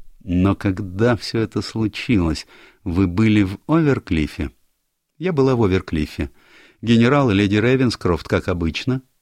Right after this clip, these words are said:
пошли на прогулку. Вышли и не вернулись. Их нашли мёртвыми, застреленными. Оружие лежало рядом. Это был один из револьверов генерала Рейвенскрофта. Он всегда держал его в ящике стола у себя в кабинете.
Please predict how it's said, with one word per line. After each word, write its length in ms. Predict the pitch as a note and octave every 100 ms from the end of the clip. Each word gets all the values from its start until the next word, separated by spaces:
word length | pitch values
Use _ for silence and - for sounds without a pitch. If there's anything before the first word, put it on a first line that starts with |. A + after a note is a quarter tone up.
| -
пошли 300 | D#2+ - F2
на 100 | G2+
прогулку. 680 | G2 D#2 D2+ C#2+ - D#2 _ _ _ -
Вышли 500 | B2 - E3 D#3+ D3+ _ _ _ -
и 80 | F#2
не 100 | A2
вернулись. 560 | B2 A#2+ C#3 A#2 - - _ _ - - -
Их 200 | G#2+ -
нашли 280 | G2+ -
мёртвыми, 840 | F2+ F#2 B2 - C3+ B2+ A#2+ A2+ - -
застреленными. 960 | A#2+ C#3 - - F2 D2+ C#2+ C#2+ C#2 - _ _ -
Оружие 480 | G2 A2+ D#3 B2 F2+
лежало 400 | D#2 E2 G#2+ G#2
рядом. 400 | E2 D#2+ D#2+ D#2+ - - - -
Это 200 | A2+ C3+
был 220 | C3 C#3+
один 300 | A#2+ C#3 C3
из 100 | A2
револьверов 640 | A#2 G#2+ G2+ A2 C#3+ C3
генерала 540 | A2+ G2+ G#2+ B2 B2 A#2
Рейвенскрофта. 960 | B2+ G#2 D#2+ D2 - E2 D2+ - D#2 - - -
Он 220 | A#2 A#2+
всегда 420 | - D3+ C3+ F3
держал 460 | F#2+ D#2 E2 C3 C#3+
его 260 | F2 D#2+
в 40 | D2+
ящике 400 | G2 - - -
стола 520 | - F#2+ C3 D3+ C3
у 140 | A#2
себя 240 | A#2 B2 G#2+
в 80 | -
кабинете. 560 | F#2+ F#2+ D2 C#2 -